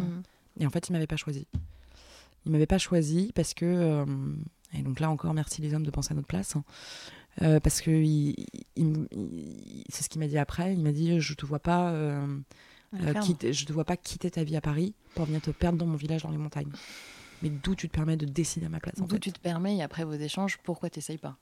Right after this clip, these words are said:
Speaker 2: Non mais grave, pourquoi tu m'as
Speaker 1: Mhm.
Speaker 2: pas, en fait, pourquoi tu m'as pas déjà posé clairement la question ?
Speaker 1: Ouais.
Speaker 2: Et, euh, et là vraiment, euh, oh, j'ai eu tellement mal au cœur.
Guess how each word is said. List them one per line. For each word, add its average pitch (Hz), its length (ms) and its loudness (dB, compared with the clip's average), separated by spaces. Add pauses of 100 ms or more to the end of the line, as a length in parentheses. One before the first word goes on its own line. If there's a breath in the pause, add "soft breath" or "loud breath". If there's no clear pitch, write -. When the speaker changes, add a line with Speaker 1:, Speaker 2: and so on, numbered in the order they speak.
(220)
Speaker 2:
Non 170 120 2
mais 170 100 4
grave, 160 200 2 (180)
pourquoi 180 220 8
tu 170 100 2
m'as 175 60 4
Speaker 1:
Mhm. 156 60 0
Speaker 2:
pas, - 140 -4
en 151 40 0
fait, 180 140 0
pourquoi - 180 -4
tu - 120 -12
m'as 156 60 2
pas 156 80 0
déjà 151 220 2
posé 147 200 0
clairement 170 380 2
la 151 80 2
question ? - 320 -4 (140)
Speaker 1:
Ouais. 143 100 -6 (500 loud breath)
Speaker 2:
Et, 147 180 2
euh, 131 540 2 (540 soft breath)
et 139 200 4
là 147 300 8
vraiment, 165 420 2
euh, 123 200 0 (220 loud breath)
oh, 220 180 -2 (1040 loud breath)
j'ai - 180 -2
eu 135 60 -2
tellement 147 400 -4
mal 131 200 -8
au 135 40 -10
cœur. - 380 -14